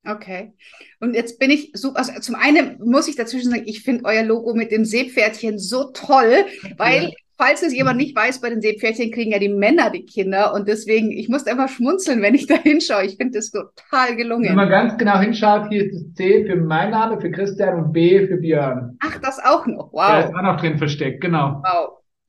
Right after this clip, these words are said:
Speaker 1: Also das
Speaker 2: Mhm.
Speaker 1: nur als Zwischenanmerkung, äh, ich find's großartig.
Speaker 2: Danke.
Speaker 1: Ähm, wie hat euer Umfeld reagiert, als ihr gesagt habt, „So, und wir werden jetzt Eltern“?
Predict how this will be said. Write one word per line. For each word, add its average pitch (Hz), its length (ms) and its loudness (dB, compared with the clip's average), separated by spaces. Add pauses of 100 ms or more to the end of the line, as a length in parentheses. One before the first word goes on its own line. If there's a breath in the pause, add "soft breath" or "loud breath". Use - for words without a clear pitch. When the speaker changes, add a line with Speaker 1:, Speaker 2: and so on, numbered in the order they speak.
Speaker 1:
Also 147 220 0
das - 200 0
Speaker 2:
Mhm. - 80 -6
Speaker 1:
nur 285 160 4
als - 360 -4
Zwischenanmerkung, 254 960 0
äh, 202 220 2
ich 220 140 -8
find's 202 240 -2
großartig. 190 640 -6
Speaker 2:
Danke. 143 540 -6 (400 loud breath)
Speaker 1:
Ähm, 254 300 2
wie 277 500 2
hat 320 280 -4
euer 277 360 2
Umfeld 262 540 2
reagiert, 220 420 0
als - 140 -8
ihr 208 80 -2
gesagt 226 340 -4
habt, 196 200 -6
„So, 320 460 0
und 240 200 -2
wir 233 180 0
werden 202 260 0
jetzt 180 260 -8
Eltern“? 147 420 -16